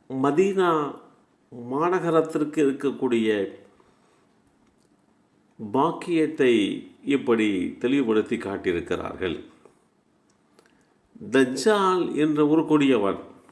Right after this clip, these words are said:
அவன் யுகமுடிவு நாளுக்கு முன்பாக இந்த பூமியில் புறப்படுவான்.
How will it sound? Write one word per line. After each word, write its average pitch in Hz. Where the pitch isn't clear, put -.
அவன் 123
யுகமுடிவு 180
நாளுக்கு 160
முன்பாக 143
இந்த 139
பூமியில் 135
புறப்படுவான். 113